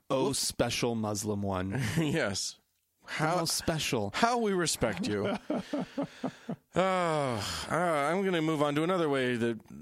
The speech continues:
Speaker 2: of respecting. Um,
Speaker 1: Oh?
Speaker 2: it's bad respect. More,
Speaker 1: Oh.
Speaker 2: more bad respect. Uh, in my, in my opinion,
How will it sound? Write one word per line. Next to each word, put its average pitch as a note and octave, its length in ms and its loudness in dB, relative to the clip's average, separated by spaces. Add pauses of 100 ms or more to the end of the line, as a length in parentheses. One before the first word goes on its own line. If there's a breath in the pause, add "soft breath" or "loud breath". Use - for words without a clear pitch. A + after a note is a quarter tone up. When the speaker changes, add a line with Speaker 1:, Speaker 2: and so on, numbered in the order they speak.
(120)
Speaker 2:
of A#2 200 0
respecting. B2 840 0
Um, A2 120 0
Speaker 1:
Oh? A2+ 440 2 (540)
Speaker 2:
it's - 320 0 (140)
bad B2 260 2
respect. G#2 600 -2 (220)
More, D3+ 300 0
Speaker 1:
Oh. D#3 40 0
Speaker 2:
more D#3 300 2
bad C3+ 320 2
respect. A#2 600 0 (120)
Uh, A#2+ 180 0 (440)
in E3+ 200 0
my, F3+ 200 2
in F3 340 0
my G#3+ 240 2
opinion, D#3+ 480 -2